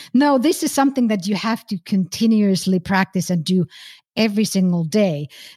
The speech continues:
Um, and that might sound daunting, but it's actually really fun. Because when you start seeing those possibilities and you see your own creation come to life in, and manifesting in the physical world,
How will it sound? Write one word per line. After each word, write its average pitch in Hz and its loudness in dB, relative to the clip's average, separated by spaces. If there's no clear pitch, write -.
Um, 185 0
and 196 0
that 185 -2
might 202 0
sound 190 0
daunting, 185 0
but 165 -2
it's 165 -4
actually 175 -4
really 151 -6
fun. 143 -12
Because 196 -2
when 214 2
you 208 2
start 220 -2
seeing 294 0
those 233 0
possibilities 202 -2
and 185 -2
you 185 -2
see 233 -4
your 240 2
own 277 2
creation 226 0
come 202 -2
to 190 -4
life 185 -6
in, 208 0
and 196 0
manifesting 214 0
in 196 2
the 185 0
physical 202 -2
world, 180 -2